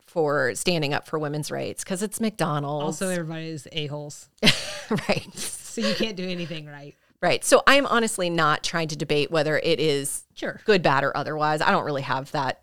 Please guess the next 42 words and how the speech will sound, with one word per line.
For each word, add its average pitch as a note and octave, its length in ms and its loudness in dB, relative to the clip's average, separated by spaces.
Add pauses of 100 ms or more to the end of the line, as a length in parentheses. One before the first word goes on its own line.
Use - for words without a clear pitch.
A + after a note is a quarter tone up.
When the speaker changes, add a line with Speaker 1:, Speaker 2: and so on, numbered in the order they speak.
(160)
Speaker 1:
level C#3+ 360 -6
of D3 100 -4
expertise - 560 -4
or - 60 -8
credibility. C#3+ 500 -6
I D#3+ 120 0
did D3+ 180 -6
not D3 180 -6
research C3+ 400 -4
this C#3+ 160 -4
very B2+ 280 -6
far. G3 420 -2 (420)
Um, G3 300 -2 (260)
Speaker 2:
Except - 180 0
Speaker 1:
what - 40 2
Speaker 2:
for F#3+ 80 4
Speaker 1:
I - 20 2
Speaker 2:
your F3+ 200 -2
P G3 280 -6
R F#3 220 -2
degree. D3+ 540 -10
Speaker 1:
Right, F3+ 200 4
except - 240 6
for - 500 6
<laughs> - 80 10
except - 340 6
for G3 160 0
that. - 360 -6 (400)
Um, B3+ 340 4 (480)
they C#4 220 -2
did F4+ 400 0
get G#3 320 4
a G3 80 2
lot E3 220 6
of F#3 120 -4
press - 320 0
coverage C#3 460 -2
because G3 340 -4
it A#3 120 0
was A3+ 100 -2
a A3+ 100 2
really A#3+ 640 -2